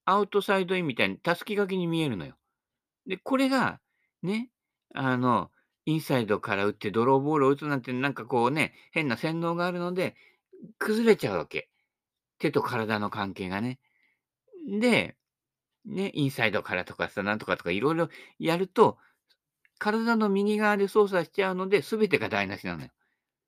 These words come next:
右向いて上げて下ろすだけってやると、ちゃんとアドレス時のところに戻るのよ。石川遼君が、ん、前言ってたでしょ？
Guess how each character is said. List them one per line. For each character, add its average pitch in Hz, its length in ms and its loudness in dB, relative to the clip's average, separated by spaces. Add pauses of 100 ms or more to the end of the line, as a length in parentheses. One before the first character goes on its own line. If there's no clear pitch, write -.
(720)
右 202 300 2
向 196 160 2
い 185 100 -2
て 190 80 -4
上 175 140 2
げ 170 100 -2
て 165 80 -2
下 170 100 2
ろ 170 120 2
す 170 120 -8
だ 160 80 0
け 196 140 4
っ 180 40 4
て - 120 -4
や 117 60 4
る 107 100 0
と、 92 280 0 (640)
ち 208 80 -2
ゃ 202 60 0
ん 196 100 -6
と 147 340 -2 (640)
ア 185 140 0
ド 196 120 6
レ 190 140 2
ス 180 160 -8
時 143 160 -2
の 104 240 -4 (320)
と 143 100 -6
こ 147 120 2
ろ 143 120 4
に 117 260 -2
戻 151 400 2
る 196 120 2
の 120 120 0
よ。 71 160 -8 (680)
石 - 160 -8
川 139 140 2
遼 131 100 2
君 120 160 -6
が、 104 80 -2
ん、 123 260 -4
前 143 240 -2
言 143 100 2
っ 143 40 -10
て 185 100 -16
た 185 140 2
で 147 60 -2
し 208 100 -2
ょ？ 226 160 -2